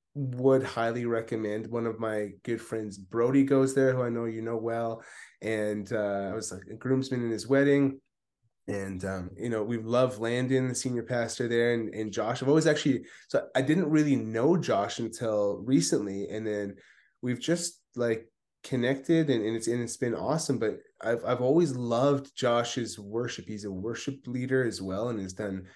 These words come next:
um, incredible things in worship and, you know, really played with some of the, the who's who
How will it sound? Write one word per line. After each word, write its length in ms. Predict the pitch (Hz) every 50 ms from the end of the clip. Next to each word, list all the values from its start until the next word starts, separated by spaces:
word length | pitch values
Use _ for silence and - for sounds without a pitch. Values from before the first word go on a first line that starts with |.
| - - - - _ _ -
um, 280 | 90 90 90 95 92 90
incredible 480 | 98 107 - - - 117 110 - - 107
things 380 | - - - 110 113 113 - 120
in 140 | 113 110
worship 520 | 107 110 110 107 - - 120 113 110 - -
and, 300 | 107 98 95 95 92 92 - _ -
you 100 | 107 95
know, 140 | 92 87 87
really 220 | 113 120 117 120 113
played 280 | - - 113 110 110
with 100 | 107 101
some 220 | - - 123 110 110
of 80 | 104
the, 280 | 110 110 110 107 104 - - - - - - _ -
the 100 | 113 110
who's 300 | - 139 135 131 131 -
who 480 | - 135 123 123 120 123 120 113 113